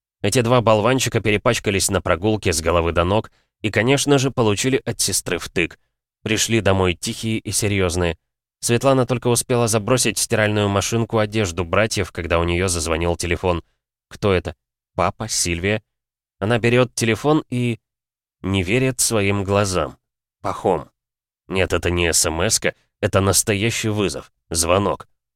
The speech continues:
«Да, Владик?» «Привет». Его голос хриплый, слабый, но это его, его голос. От одного этого ей становится очень радостно.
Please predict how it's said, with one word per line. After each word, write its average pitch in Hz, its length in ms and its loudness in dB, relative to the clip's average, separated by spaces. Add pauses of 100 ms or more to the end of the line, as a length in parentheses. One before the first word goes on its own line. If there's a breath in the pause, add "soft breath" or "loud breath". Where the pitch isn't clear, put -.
(280)
«Да, 110 300 -2
Владик?» 139 380 -2 (720)
«Привет». 113 500 -2 (640)
Его 87 280 0
голос 101 340 2
хриплый, 107 420 -4
слабый, 107 500 0 (300)
но 107 140 2
это 104 180 -2
его, 101 500 0 (140)
его 87 400 -2
голос. 92 480 2 (280)
От 92 120 -2
одного 107 380 2
этого 143 280 0
ей 117 220 0
становится 123 640 0
очень 110 300 -2
радостно. 87 480 0